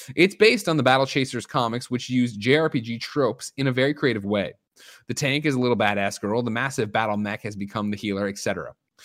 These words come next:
It's stunning. It's excellent in terms of writing. And, I'm sorry, it's excellent in terms of writing. The combat is the best of any modern R P G, I'd say. It's not grindy, yet there's such a rewarding feeling you get from the experience, and it's sold as a smaller experience, but it still takes twenty-five to thirty hours to beat.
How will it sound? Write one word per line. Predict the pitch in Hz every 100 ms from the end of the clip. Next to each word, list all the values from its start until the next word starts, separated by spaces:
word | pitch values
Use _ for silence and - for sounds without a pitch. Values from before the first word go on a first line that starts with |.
| - - -
It's | 143
stunning. | - 180 170 110 127 - - 131
It's | 147 -
excellent | 175 - 185 147
in |
terms | 147 131 113
of |
writing. | 117 123 110 95 101 - -
And, | 165 - 135 127
I'm | 123
sorry, | 95 - - -
it's | 127
excellent | 165 156
in | 147
terms | 123
of | 98
writing. | 92 101 _
The | 139
combat | - 180 220 143 120
is | 107
the |
best | 101 120 127 - -
of | 117 104 -
any | 185 165 92 101
modern | 104 104 107
R | 101
P | 107
G, | 98 101
I'd | 98 101
say. | 143 110 95 - 131
It's | 120 123
not | 143 131
grindy, | 113 104 101 113 - -
yet | 147
there's | 156 151 -
such | 165 151
a | 156
rewarding | 131 120 151 190
feeling | - 131 117 117
you | 110
get | -
from | 107
the | 98
experience, | 98 170 151 127 127 - - 156
and | 170
it's | -
sold | - 185 202
as | 208
a | 196
smaller | - 151 147 147
experience, | 135 - 147 - 170 127 92 101
but | -
it | 135
still | - 214
takes | 208 143 -
twenty-five | - 190 202 117 101 104
to | 131
thirty | - 110 123
hours | 98 95 95
to | -
beat. | 98 85